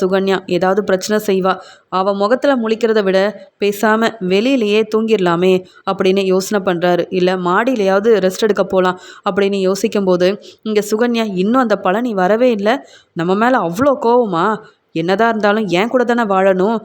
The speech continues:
இந்த வீட்ல இருக்க மத்த எல்லாருக்கும் சப்போர்ட் பண்ண தெரியுது. என் பேச்சை மட்டும் கேட்கவே மாட்டேன்னு இருக்கான் அந்த பழனி. இவனை கல்யாணம் பண்ணி நான் தான் இந்த வீட்ல வந்து கஷ்டப்படுறேன்.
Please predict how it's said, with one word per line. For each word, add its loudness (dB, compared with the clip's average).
இந்த -4
வீட்ல 2
இருக்க 0
மத்த -2
எல்லாருக்கும் 0
சப்போர்ட் -2
பண்ண -2
தெரியுது. 0
என் 0
பேச்சை 2
மட்டும் -2
கேட்கவே 0
மாட்டேன்னு 0
இருக்கான் 0
அந்த 0
பழனி. -2
இவனை -2
கல்யாணம் 0
பண்ணி 0
நான் 0
தான் 2
இந்த 0
வீட்ல 0
வந்து 0
கஷ்டப்படுறேன். 0